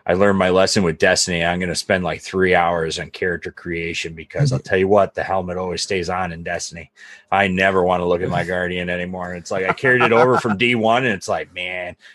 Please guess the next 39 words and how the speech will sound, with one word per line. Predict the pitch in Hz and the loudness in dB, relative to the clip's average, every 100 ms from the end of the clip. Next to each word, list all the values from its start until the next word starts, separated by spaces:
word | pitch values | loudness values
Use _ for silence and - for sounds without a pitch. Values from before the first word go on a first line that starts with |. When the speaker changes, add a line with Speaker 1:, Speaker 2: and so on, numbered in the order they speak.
| _ | _
Speaker 1:
I | 139 | 0
thought | 135 | 0
you | 98 | 2
were | 95 | -2
gonna | 92 90 | -4 -4
be | 90 | -6
able | 85 | -6
to | 80 - | -8 -2
edit | 123 131 127 | 2 2 0
this, | - 123 123 120 - | 0 2 2 0 -4
and | 101 82 _ _ | -10 -10 _ _
no. | 92 92 95 92 95 92 95 _ | -4 0 2 6 6 4 0 _
Speaker 2:
No. | 139 120 165 156 | -10 -10 -10 -16
Speaker 1:
It's | - - | -10 -6
like, | 80 - | -8 -6
oh | - 135 | -2 -2
God, | - 143 71 - | 0 0 0 -2
I | 82 | -6
picked | - - 117 - | -6 -2 -2 -2
that. | 87 92 92 - - | -2 -2 -4 -8 -8
Ugh. | 90 78 76 78 | -2 0 -2 -4
Speaker 2:
S-, | - - - - - - | -12 -18 -20 -20 -20 -14
speaking | - 160 160 156 139 | -2 2 2 4 4
with | 127 131 - | 4 4 2
the, | 127 - - - | 0 0 -4 -12
how | - 143 131 | -8 -2 -2
pretty | - - 131 131 147 | -4 -2 0 2 2
this | 151 139 | 2 0
game | 151 | 0
is | 147 | 0
gonna | 143 139 | 0 0
be, | 135 147 151 | 2 2 0
they | 120 143 | 0 0
released | 120 127 127 143 143 - - - | 2 0 4 4 2 -2 -8 -6
the, | 135 127 127 127 127 _ - | -2 0 2 -2 -6 _ -10
um, | 120 117 - - - _ _ _ - - | -6 -6 -6 -14 -20 _ _ _ -20 -16
the | 123 - - - - - | -6 -4 -4 -8 -12 -4
required | 131 - 147 135 131 131 113 | -4 0 2 4 4 2 0
settings | - 131 123 143 156 175 170 - - | -4 0 2 2 0 -4 -6 -10 -10